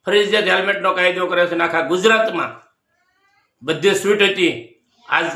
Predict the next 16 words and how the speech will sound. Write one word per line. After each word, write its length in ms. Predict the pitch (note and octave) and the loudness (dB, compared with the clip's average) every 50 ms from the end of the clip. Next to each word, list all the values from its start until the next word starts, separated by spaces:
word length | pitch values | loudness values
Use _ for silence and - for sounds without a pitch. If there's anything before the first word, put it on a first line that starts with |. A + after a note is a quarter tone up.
| - - | -10 -6
કાલે 220 | - D#3+ E3+ F3 E3+ | -2 -2 0 2 2
આઠ 220 | D#3+ F3 F3+ - - | 0 0 -2 -2 -6
તારીખે 280 | F#3 F3 F3 F3 F3 | -6 -6 -4 -6 -8
પુરવાર 420 | - - F3 F#3+ G3 G3+ G#3 F#3+ F3+ | -8 -8 -6 -4 0 2 2 2 2
થયું 300 | F3+ - D3+ C#3+ C3 B2 - _ _ _ _ _ - C#3+ | -2 -8 -14 -16 -16 -18 -20 _ _ _ _ _ -18 -14
કે 40 | |
રાજકોટમાં 720 | C3+ C#3 D3+ E3+ E3 D#3+ F3 F3+ F3 - E3+ F#3 G3 G#3 G3 F3 | -8 -4 -2 -2 -2 -4 -6 -8 -8 -8 -6 -4 -2 0 2 2
આઠ 200 | F3 F3+ F3 - | 2 0 0 -2
તારીખથી 500 | F3+ F3 F3 F3+ F3 - - - E3+ D#3+ - | -6 -6 -6 -6 -8 -10 -10 -8 -8 -8 -8
શરૂઆત 420 | - D#3 D#3 D#3+ D3+ D3 D3 - - | -10 -12 -8 -6 -4 -4 -6 -6 -10
કરી. 240 | - C3+ B2+ B2 A#2 _ _ _ _ _ _ _ _ _ _ - | -16 -16 -16 -16 -18 _ _ _ _ _ _ _ _ _ _ -10
તો 40 | D#3 - - | -10 -8 -6
ગુજરાતમાં 680 | D#3+ E3+ E3+ G3 G3 G3+ G3 G3 G3+ G3+ G3+ G3+ G3+ G3 F#3+ - - - _ _ _ _ _ _ _ _ _ _ _ _ _ _ - | -8 -4 0 2 2 2 2 0 -4 -2 0 0 0 -2 -4 -10 -16 -20 _ _ _ _ _ _ _ _ _ _ _ _ _ _ -8
તમામ 240 | E3+ F3+ G3+ G#3 G#3 F#3+ | -6 -2 -2 -2 -2 -2
ધારાસભ્યો 640 | - E3 F3 F#3 G3 G3+ G3+ G3 F3 E3+ G3 G#3 G3+ | -2 0 2 2 2 2 0 -6 -8 -6 -2 2 2
અહીંના 380 | G3 G3 G3 F#3+ F#3+ G3 G3 | 2 2 2 -2 -4 -6 -8